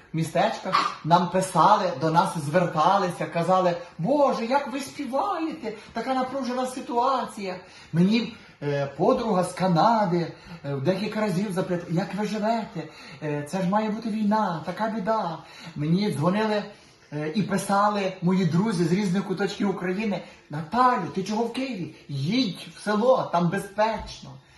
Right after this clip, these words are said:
Боже мій, як подумаю собі, скільки простому українцеві довелося, е, в себе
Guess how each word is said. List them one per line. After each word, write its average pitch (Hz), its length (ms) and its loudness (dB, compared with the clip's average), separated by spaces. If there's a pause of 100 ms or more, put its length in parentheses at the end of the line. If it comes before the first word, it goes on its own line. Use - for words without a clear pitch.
(320)
Боже 196 440 0
мій, 165 380 -4 (580)
як 160 220 -2
подумаю 196 540 -2
собі, 135 400 -8 (480)
скільки 226 680 -4 (560)
простому 196 440 2
українцеві 170 680 -2
довелося, 156 760 0 (800)
е, 143 220 -4 (480)
в - 80 -12
себе 170 420 4